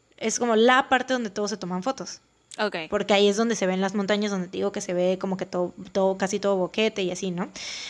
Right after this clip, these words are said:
Speaker 1: Entonces, este, ahí están, son sus, unas de sus últimas fotos. Em, ese está en la cumbre de la montaña, más o menos. Eh,
Speaker 2: Ajá.
Speaker 1: expertos dicen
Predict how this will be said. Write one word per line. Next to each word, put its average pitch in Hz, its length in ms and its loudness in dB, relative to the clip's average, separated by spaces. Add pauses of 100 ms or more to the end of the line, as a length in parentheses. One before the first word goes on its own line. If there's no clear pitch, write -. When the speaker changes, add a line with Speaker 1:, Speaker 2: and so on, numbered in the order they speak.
(220)
Speaker 1:
Entonces, 202 600 0
este, 185 840 2 (120)
ahí 202 320 4
están, 202 540 0 (120)
son 196 220 -4
sus, - 380 -10
unas 202 320 0
de 190 80 -2
sus 185 200 -6
últimas 180 360 -2
fotos. - 360 -4 (440)
Em, 190 720 2 (680)
ese 220 220 0
está 220 240 2
en 208 120 4
la 196 140 4
cumbre 214 520 2 (760)
de 190 260 0
la 185 280 0
montaña, 185 500 -2
más 175 140 -4
o 196 40 -2
menos. 190 280 -6 (480)
Eh, 220 260 6
Speaker 2:
Ajá. 214 120 4
Speaker 1:
expertos 254 840 2
dicen 214 540 -4